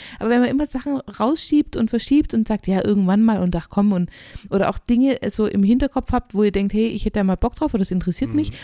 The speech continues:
Speaker 1: und ihr macht es aber nie, weil das vielleicht gesellschaftlich verpönt ist oder weil es halt irgendwie, was weiß ich, egal,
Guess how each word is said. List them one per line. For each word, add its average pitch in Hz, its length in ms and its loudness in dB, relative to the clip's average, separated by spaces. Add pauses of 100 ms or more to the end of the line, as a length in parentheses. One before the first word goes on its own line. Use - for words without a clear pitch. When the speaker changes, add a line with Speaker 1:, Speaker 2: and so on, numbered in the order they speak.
(120)
Speaker 1:
und 202 120 2
ihr 208 80 4
macht 233 200 -2
es 349 120 -2
aber 247 160 4
nie, 226 200 4
weil 190 200 0
das 214 140 -2
vielleicht 180 260 -2
gesellschaftlich 196 540 -2
verpönt 233 440 2
ist 220 140 -2
oder 180 160 -2
weil 175 100 0
es 190 80 -4
halt 190 140 -2
irgendwie, 196 440 2 (840)
was 202 200 -2
weiß 175 200 -6
ich, - 400 -4 (760)
egal, 170 420 0